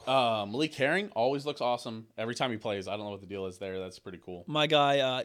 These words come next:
Speaker 2: Tega Wanogo, and the real guy who popped out of nowhere to clutch for us, dude. Fucking Gretty, dude.
Speaker 1: Nick Allegretti.
Speaker 2: That
Speaker 1: Shout
Speaker 2: is
Speaker 1: out.
Speaker 2: two-time Super Bowl champion Nick Allegretti for you.
Speaker 1: Yeah, keep your eyes, obviously, on the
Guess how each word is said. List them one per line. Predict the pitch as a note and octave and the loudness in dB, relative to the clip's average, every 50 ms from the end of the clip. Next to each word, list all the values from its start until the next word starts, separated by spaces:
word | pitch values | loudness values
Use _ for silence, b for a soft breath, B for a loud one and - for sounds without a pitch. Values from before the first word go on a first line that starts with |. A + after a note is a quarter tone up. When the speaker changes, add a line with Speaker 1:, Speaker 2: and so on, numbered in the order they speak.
| - | -6
Speaker 2:
Tega | - - E3 E3 D#3+ | 0 2 2 4 4
Wanogo, | D#3 D3 D3 D3 D3+ D#3+ E3+ F3 E3+ F3+ G#3 A3+ _ _ _ _ _ _ _ | 2 2 4 4 4 4 6 6 4 4 2 0 _ _ _ _ _ _ _
and | - C#3+ D3 C#3+ C3 C3+ D3 | -2 -2 -2 -2 -4 -8 0
the | D3+ D#3 | 2 4
real | D3 D3 D3 D3 E3 F3+ F#3 F#3 F#3 F3+ E3 | 4 4 4 4 6 6 8 8 8 8 6
guy | D#3 D3 C#3+ B2+ A#2+ A#2+ A#2 A#2 A#2 - | 6 6 4 4 4 2 0 -4 -4 -6
who | D3 | -8
popped | C#3 - - C#3+ B2+ B2 - | -8 -2 0 0 0 2 0
out | C3 C3 | -2 -2
of | B2+ B2 | 0 -2
nowhere | B2+ B2+ B2 B2 A#2+ A#2 | -2 -2 -2 0 -2 -2
to | A#2 A#2+ | -4 -8
clutch | - - - B2 A#2 - | -10 -4 -4 -4 -4 -4
for | - - C3 C3+ C#3 | -8 -6 -2 -2 -2
us, | D3 C#3+ - | -2 -4 -8
dude. | - D#3 D3+ D#3+ E3+ F#3+ G3 _ _ _ _ _ _ _ _ _ | -8 -6 -6 -6 -6 -8 -10 _ _ _ _ _ _ _ _ _
Fucking | - - B2 C3 - - C3 | -18 -16 -16 -14 -14 -14 -14
Gretty, | A#2+ - A2+ A2+ A2+ G#2 G2+ G#2+ A#2+ | -12 -10 -8 -8 -8 -8 -10 -16 -20
dude. | B2 C3 C3 - _ _ _ _ _ _ _ _ _ _ _ _ _ _ _ _ _ _ _ _ - | -20 -20 -20 -20 _ _ _ _ _ _ _ _ _ _ _ _ _ _ _ _ _ _ _ _ -16
Speaker 1:
Nick | - G2+ G#2+ A2 G#2+ A2+ | -10 -6 -6 -4 -4 -4
Allegretti. | G2 F#2 F2+ D#2 D#2 E2 D#2+ D2 D2+ _ - | -4 -4 -6 -8 -10 -12 -14 -14 -16 _ -4
Speaker 2:
That | - C#3+ C#3+ | 0 2 2
Speaker 1:
Shout | C#3+ C#3 | 4 2
Speaker 2:
is | C#3 C3+ | 0 -2
Speaker 1:
out. | - | -2
Speaker 2:
two-time | - - - G3 F#3+ - - F3 E3+ E3 | -4 -2 0 0 0 0 0 0 0 0
Super | D#3+ - - F#3 E3 D#3 | 0 -2 -4 -4 -4 -2
Bowl | D3+ D#3 D3+ D3 | 0 0 0 2
champion | C#3 - - E3 D3+ D3 E3 D3+ C3+ C3+ C#3+ | 2 2 2 2 0 0 -2 -6 -6 -6 -2
Nick | C#3+ C#3+ C#3+ - - | -4 -4 -4 -2 -2
Allegretti | C#3 C3+ C3 C3 C3+ C3 A#2+ A#2 A#2 | -2 -2 -2 -2 -2 -2 -2 -4 -6
for | - - A#2+ A#2 | -10 -10 -10 -10
you. | A2+ B2+ - _ _ | -12 -14 -20 _ _
Speaker 1:
Yeah, | A2+ A2+ A2+ G#2 | 2 2 2 2
keep | - - D3+ E3 - | 2 2 2 2 4
your | - F3 C#3 | 4 6 6
eyes, | A#2 A#2 A#2 A#2+ A2+ G#2+ | 8 8 8 6 6 4
obviously, | G2+ G#2 G#2+ G#2+ G#2 F#2 - A2 G2 | 4 2 2 2 0 -2 -2 -2 -2
on | F2+ F#2+ G2 G2 F#2+ F#2 | 0 0 -2 -2 -2 -4
the | F2 F#2+ F2+ F2+ F2+ E2+ | -6 -6 -6 -6 -8 -8